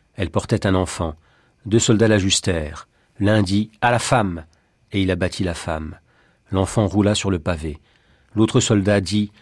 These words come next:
À l'enfant ! » Et il tua l'enfant. Un homme considérable dans la science, le docteur Germain C, déclare que dans une seule maison, la maison des bains de jouvence, il y avait à six heures, sous un hangar dans la cour, environ quatre-vingts blessés,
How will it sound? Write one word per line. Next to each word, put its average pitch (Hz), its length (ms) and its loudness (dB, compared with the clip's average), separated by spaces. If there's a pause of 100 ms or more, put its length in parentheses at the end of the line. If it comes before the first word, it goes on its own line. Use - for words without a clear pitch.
(240)
À 127 100 4
l'enfant ! » 127 420 2 (540)
Et 101 80 2
il 95 80 0
tua 87 240 -4
l'enfant. 82 400 -6 (1400)
Un 117 140 4
homme 139 160 6
considérable 113 680 2
dans 98 120 2
la 98 80 2
science, 104 480 0
le 98 40 -4
docteur 98 360 0
Germain 101 340 2
C, 113 320 0 (460)
déclare 113 500 2
que - 80 0
dans 101 140 2
une 107 120 2
seule 127 240 2
maison, 110 440 2 (320)
la 101 80 2
maison 107 260 4
des 101 140 2
bains 110 120 2
de 104 60 2
jouvence, 101 580 0 (360)
il 107 100 0
y 107 80 4
avait 101 320 2
à 107 80 -2
six 104 320 0
heures, 107 320 0
sous 107 180 -4
un 110 60 2
hangar 101 380 0
dans 98 100 0
la 95 140 0
cour, 101 440 -2 (320)
environ 107 440 0
quatre-vingts 113 420 0
blessés, 101 460 0